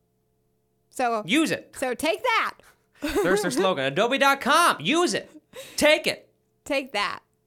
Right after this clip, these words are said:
Speaker 1: So, yeah, so I love it because it helps me so much. And usually there's, like, it's a very specific thing that I'm trying to do. And if I type it in and search for it, there's usually a very specific instruction how to do it.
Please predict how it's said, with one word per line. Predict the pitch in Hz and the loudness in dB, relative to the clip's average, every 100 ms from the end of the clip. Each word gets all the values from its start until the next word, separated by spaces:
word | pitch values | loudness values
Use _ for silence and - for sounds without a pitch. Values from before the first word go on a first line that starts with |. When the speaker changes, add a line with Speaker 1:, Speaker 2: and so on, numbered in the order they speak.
| _ | _
Speaker 1:
So, | - 311 285 277 | -4 0 0 0
yeah, | 285 494 247 | -2 -2 -2
so | 233 330 | -2 0
I | 330 | 0
love | 330 339 | 0 0
it | 339 | -2
because | 262 277 277 | -4 -4 -4
it | 269 | -4
helps | 208 285 277 - | -4 -4 -4 -6
me | 233 | -8
so | - 247 | -6 -4
much. | 247 220 - | -4 -6 -6
And | 233 | -6
usually | 240 269 339 294 226 | -6 -6 -6 -4 -4
there's, | - 226 226 | -6 -6 -4
like, | 233 196 | -6 -6
it's | 208 | -6
a | |
very | 233 349 | -4 -4
specific | 330 - 208 - - 226 226 - | -6 -10 -10 -10 -8 -6 -6 -10
thing | 185 185 | -10 -10
that | 190 180 | -10 -12
I'm | |
trying | 180 202 196 | -10 -10 -8
to | 175 | -10
do. | 175 175 247 - _ - _ | -10 -8 -10 -14 _ -20 _
And | - 220 | -10 -6
if | |
I | 214 | -6
type | 214 - 226 226 | -6 -6 -8 -6
it | 190 | -6
in | 190 | -6
and | 190 | -8
search | - 180 - | -8 -10 -8
for | 220 | -6
it, | 196 | -4
there's | 208 202 | -4 -6
usually | 185 214 220 226 220 | -6 -6 -6 -4 -4
a | 185 | -4
very | 175 196 196 214 | -4 -4 -4 -6
specific | - - 190 175 - - 208 220 214 - | -8 -12 -10 -10 -14 -10 -8 -6 -6 -6
instruction | 214 - - 208 - - 175 175 - _ _ _ _ _ | -10 -10 -8 -8 -8 -12 -12 -14 -20 _ _ _ _ _
how | - - 180 | -20 -12 -10
to | 165 | -8
do | 156 | -10
it. | - - | -12 -16